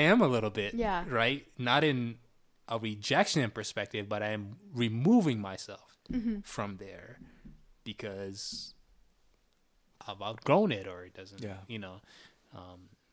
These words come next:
Speaker 1: yeah. And that's why s-, th-, I think that's where s-, s-, spirituality comes in, is to help you wrestle with those and maybe center you on
Speaker 3: Mm-hmm.
Speaker 1: the self-reflection as
Speaker 2: Yeah.
Speaker 1: you're going through that,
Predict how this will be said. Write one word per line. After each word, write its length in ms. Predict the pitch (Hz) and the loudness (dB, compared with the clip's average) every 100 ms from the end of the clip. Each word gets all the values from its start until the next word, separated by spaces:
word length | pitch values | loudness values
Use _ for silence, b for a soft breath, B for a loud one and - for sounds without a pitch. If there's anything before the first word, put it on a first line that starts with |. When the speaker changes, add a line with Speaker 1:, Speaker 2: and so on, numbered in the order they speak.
| _ _ _ _ - | _ _ _ _ -2
Speaker 1:
yeah. 340 | 123 160 92 - _ _ _ _ _ _ _ _ - | 0 2 -2 -8 _ _ _ _ _ _ _ _ -10
And 100 | - | 0
that's 160 | 170 180 | 2 8
why 120 | 202 | 10
s-, 160 | 170 - | 10 8
th-, 240 | - 139 | 2 0
I 60 | 139 | 2
think 140 | 180 | 2
that's 140 | 147 - | 2 2
where 100 | 123 | 2
s-, 220 | - - | 0 -4
s-, 220 | - - - _ _ _ _ | -8 -10 -10 _ _ _ _
spirituality 640 | - - 117 - 110 143 110 | -10 -4 -4 0 2 2 0
comes 280 | 117 101 104 | -2 -6 -6
in, 140 | 101 | -8
is 120 | 98 | -8
to 280 | - 101 95 - b b b b | -8 -10 -14 -18 b b b b
help 220 | - 110 123 | -6 -4 -2
you 120 | 104 | -4
wrestle 320 | 92 95 - 135 | -4 -4 0 2
with 100 | 135 | 4
those 180 | 151 131 | 2 2
and 80 | 107 | 0
maybe 180 | 107 | -2
center 420 | 104 - 113 117 123 | -2 0 0 0 -2
you 260 | 120 107 | 0 -2
on 340 | 98 95 95 104 _ _ _ - - 127 | -4 -6 -10 -12 _ _ _ -20 -10 -6
Speaker 3:
Mm-hmm. 280 | 110 120 131 - _ _ _ _ _ _ _ _ _ - _ | -2 -2 -2 -10 _ _ _ _ _ _ _ _ _ -20 _
Speaker 1:
the 100 | - | -6
self-reflection 960 | 110 120 107 107 - - - 160 160 160 _ - 120 | -2 0 0 -6 -8 -6 0 4 4 2 _ -8 2
as 200 | 117 123 | 4 4
Speaker 2:
Yeah. 60 | |
Speaker 1:
you're 80 | 131 135 | 4 4
going 140 | 139 | 2
through 200 | 135 143 | 2 0
that, 360 | 143 147 160 - | 2 2 0 -4